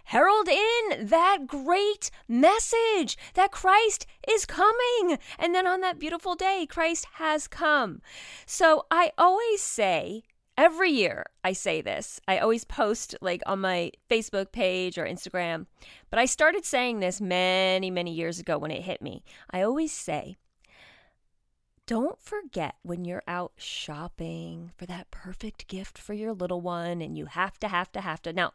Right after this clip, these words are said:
I mean, I was, I was the product of the Cabbage Patch Doll craze, right? Like, my mom was one of those hardcore moms who, like, you know, did it all to get the Cabbage Patch Doll. So, like, I get it. Um, and so,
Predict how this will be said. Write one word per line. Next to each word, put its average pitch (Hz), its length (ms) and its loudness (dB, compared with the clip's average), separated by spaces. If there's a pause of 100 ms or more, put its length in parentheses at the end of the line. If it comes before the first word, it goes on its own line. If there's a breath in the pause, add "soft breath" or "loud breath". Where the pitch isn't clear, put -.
I 208 100 0
mean, 202 220 -4
I 240 160 -8
was, 262 340 -8
I 175 100 -6
was 240 140 -6
the - 80 -4
product 170 380 -6
of 151 100 -12
the 165 80 -8
Cabbage 160 460 -8
Patch - 400 -12
Doll - 280 -8
craze, - 380 -12
right? 170 260 -2
Like, 175 200 -6
my 170 240 -2
mom 185 340 0
was 170 260 -4 (360 loud breath)
one 190 240 6
of 220 80 2
those 247 240 6
hardcore 254 560 6
moms 233 480 4 (260 soft breath)
who, 226 320 4
like, 202 300 6
you 226 100 0
know, 185 160 4
did 196 200 2
it 226 100 2
all 254 320 4
to 196 100 -12
get 190 140 0
the - 80 -20
Cabbage 262 360 0
Patch 190 300 2
Doll. 180 340 6
So, 220 160 -4
like, 214 220 -2
I 262 160 2
get 226 220 -2
it. 214 200 -2 (540 loud breath)
Um, 202 400 6 (680)
and 214 260 2
so, 202 480 6